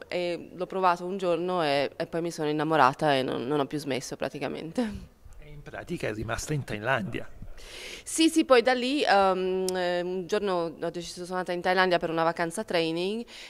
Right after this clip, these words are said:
Speaker 1: e che poi invece da, da un mese sono diventati cinque anni <laughs> in Thailandia.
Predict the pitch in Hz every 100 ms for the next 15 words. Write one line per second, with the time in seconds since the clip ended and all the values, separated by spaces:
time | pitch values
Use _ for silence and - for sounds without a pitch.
0 | - - 165 165 196 190 165 160 156 185
1 | 180 160 156 143 147 151 139 135 156 175
2 | 180 156 156 165 170 170 165 143 151 143
3 | 143 151 151 - 151 143 151 123 - 151
4 | 185 202 190 180 _ - - _ _ _
5 | - - 160 151 147 - - 147 185